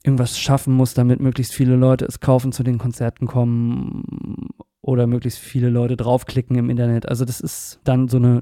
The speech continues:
so eine Gratwanderung, ähm, ist auch ein eigener Prozess, wie man damit umgeht, aber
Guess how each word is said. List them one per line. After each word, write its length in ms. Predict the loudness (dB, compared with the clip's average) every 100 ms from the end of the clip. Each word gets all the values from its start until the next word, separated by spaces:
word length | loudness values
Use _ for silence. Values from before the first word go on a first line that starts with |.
| 2
so 60 |
eine 100 | 0
Gratwanderung, 680 | 2 0 0 0 0 0 0
ähm, 240 | 0 2 0
ist 180 | -4 -6
auch 120 | -6
ein 60 |
eigener 360 | -4 0 0 0
Prozess, 600 | 0 -4 -2 -4 -4 -6
wie 80 | 0
man 140 | 2
damit 180 | 2 2
umgeht, 400 | 2 2 0 -2
aber 320 | 0 0 0